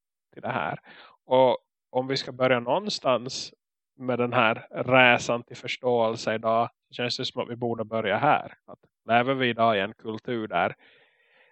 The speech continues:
eh, vi inte bara uppmanar utan till och med kräver att folk ska ständigt eftersträva perfektion,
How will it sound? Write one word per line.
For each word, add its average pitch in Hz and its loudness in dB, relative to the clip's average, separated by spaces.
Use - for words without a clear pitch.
eh, 104 4
vi 107 -4
inte 131 -2
bara 131 6
uppmanar 127 4
utan 110 -4
till 117 -8
och 113 -4
med 110 -12
kräver 131 4
att - -8
folk 107 -2
ska - -4
ständigt 110 -4
eftersträva 107 -4
perfektion, 113 -4